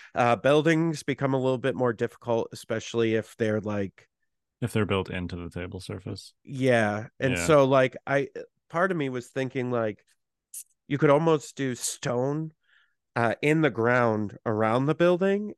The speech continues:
Speaker 1: in, like, a very, like, solid sh-, some sort of a, like, a rectangle or partial rectangle or something, and just be like, "Hey, if it's stone, we're considering that part of the building, which means it's line of sight blocking." And,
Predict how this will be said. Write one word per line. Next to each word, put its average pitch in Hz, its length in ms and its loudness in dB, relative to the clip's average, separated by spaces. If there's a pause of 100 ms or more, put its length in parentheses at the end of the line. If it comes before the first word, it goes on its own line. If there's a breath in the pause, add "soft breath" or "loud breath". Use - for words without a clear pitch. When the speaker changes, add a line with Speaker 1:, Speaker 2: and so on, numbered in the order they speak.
Speaker 1:
in, 127 160 0
like, 120 180 0
a 120 60 0
very, 123 360 0
like, 113 280 -10
solid 117 540 -2
sh-, - 260 -10
some 127 240 -2
sort 123 220 -2
of 107 100 -4
a, 110 140 -4 (100)
like, 113 160 -6
a 107 60 -6
rectangle 110 640 -8
or 107 120 -8
partial 117 420 -10
rectangle 120 420 -8
or 123 80 -4
something, 143 320 -2
and 127 100 -2
just - 180 -12
be 135 60 -2
like, 117 240 0 (400 soft breath)
"Hey, 135 360 4
if 127 160 2
it's 123 180 0
stone, 143 540 4 (140)
we're 135 160 0
considering 123 560 -2
that 120 200 0
part 117 240 0
of 113 60 -2
the 104 60 -4
building, 104 400 -6
which 104 220 -8
means 104 280 -4
it's - 180 -14
line 95 220 -10
of 107 80 -12
sight 98 300 -14
blocking." 98 500 -12
And, 92 240 -14